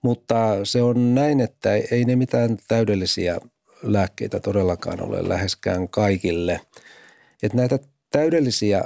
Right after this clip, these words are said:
vasteita pelkästään lääkehoidolle, niin ne on kuitenkin varmastikin alle puolet kaikesta näin ihan kliinisen kokemuksen perusteella. Et osittaisvasteet on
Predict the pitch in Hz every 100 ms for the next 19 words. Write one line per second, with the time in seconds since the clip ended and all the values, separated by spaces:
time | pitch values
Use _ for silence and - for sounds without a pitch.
0 | - 107 98 - 110 101 101 - _ _
1 | _ _ _ - 151 151 95 - 92 98
2 | 110 104 85 - 98 - 104 104 101 101
3 | 104 117 120 120 135 - 135 123 98 98
4 | 95 92 - _ _ _ _ _ _ _
5 | - 156 113 104 95 110 - 104 98 -
6 | - 98 87 85 - - - _ _ _
7 | - 98 87 85 85 - 95 - 101 92
8 | 92 95 95 98 95 98 - 117 - 104
9 | 95 87 - 95 95 92 - 104 95 95
10 | - _ _ _ 127 123 135 - 92 87
11 | 95 90 - 101 -